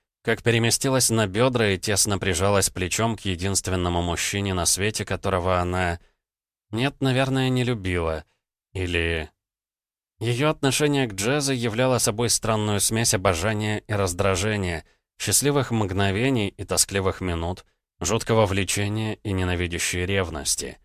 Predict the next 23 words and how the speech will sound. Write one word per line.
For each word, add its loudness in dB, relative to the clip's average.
Когда 0
папа 4
был 4
рядом, 4
Каори 4
чувствовала, 0
знала. 2
Он 2
видит -2
только 0
ее, 0
хочет -2
только -2
ее, -2
думает 2
только 2
о 2
ней. 0
И -4
девушка 2
не 4
обманывала 2
себя. -2